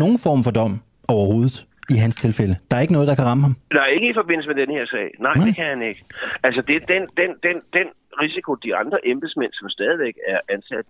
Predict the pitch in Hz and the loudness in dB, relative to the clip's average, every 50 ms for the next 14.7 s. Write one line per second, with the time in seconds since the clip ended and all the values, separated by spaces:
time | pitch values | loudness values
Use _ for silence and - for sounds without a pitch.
0 | _ 104 95 92 - 78 80 78 - - 127 117 104 90 87 85 - - - - | _ -6 -6 -4 -4 -2 -4 -4 -6 -4 -4 -4 -4 -2 -2 -4 -2 -4 -6 -4
1 | 104 113 123 104 104 117 139 131 80 67 - - - 82 95 98 85 78 - - | -2 0 0 2 2 2 2 2 0 0 -2 -4 -6 -6 -4 -2 -2 -2 -6 -10
2 | _ _ _ 127 156 180 - - 123 117 113 107 104 98 101 95 85 - - 82 | _ _ _ -2 -2 0 -2 -2 -4 -4 -4 -4 -6 -4 -2 -2 -2 -2 -2 -4
3 | 78 - - - 95 98 101 110 - 107 82 - - - - - 156 - - - | -4 -4 -4 -2 0 0 0 0 0 0 -2 -2 -4 -6 -2 -2 -4 -4 -4 -12
4 | _ _ - - - - - - - - - 127 - - - 156 127 113 92 85 | _ _ -18 -16 -16 -14 -14 -14 -6 0 0 0 2 2 0 0 0 0 0 0
5 | - - 78 90 90 131 127 123 - - 110 98 92 90 87 82 80 76 71 73 | 0 0 0 0 0 -2 -2 -4 -4 -6 -6 -4 -4 -4 -2 -2 -2 -4 -4 -6
6 | 78 76 80 90 92 - 101 104 113 98 110 131 127 113 - - 87 87 82 - | -6 -4 -4 -4 -2 0 2 2 2 4 4 2 2 2 0 0 0 0 -2 -2
7 | _ - 64 - - - - - - 95 101 113 123 127 98 - - - - - | _ 0 0 0 0 -4 -4 -4 -4 -2 -2 0 0 0 0 0 -4 -6 -6 -6
8 | - 80 - - - 123 120 - - - - 151 147 143 170 180 - - - - | -6 -6 -8 -4 -4 -2 -2 -2 -4 -2 0 2 4 4 4 4 2 2 0 0
9 | 95 71 60 - - - - _ _ 67 _ _ _ _ - - - - - - | 0 -2 -4 -10 -16 -20 -20 _ _ -20 _ _ _ _ -18 -16 -12 -10 -10 -10
10 | - - - _ - - 92 82 92 98 127 170 160 123 - 82 90 104 143 175 | -10 -10 -10 _ 0 0 2 2 2 2 2 2 2 0 0 0 0 0 2 0
11 | 180 - - - - 104 95 85 76 65 62 64 64 - - - 127 147 - _ | 0 -2 -2 -2 -2 0 0 0 -2 -4 -6 -8 -8 -4 -2 0 0 0 -2 _
12 | 131 123 117 98 98 92 - - 92 87 - - - 90 82 82 - 92 90 82 | -2 -2 0 0 -2 -4 -2 0 -2 -2 -2 -4 -6 -8 -8 -6 -6 -6 -6 -6
13 | - _ - - 104 110 123 - - - 127 - - - 110 95 - - - - | -8 _ -4 -2 0 2 2 0 0 -2 -4 -4 -4 -2 -2 -2 -2 -2 -4 -6
14 | 110 - - - 117 113 - - _ - - 95 87 82 | -4 -4 -2 -2 -2 -2 -4 -8 _ -6 -4 -2 0 0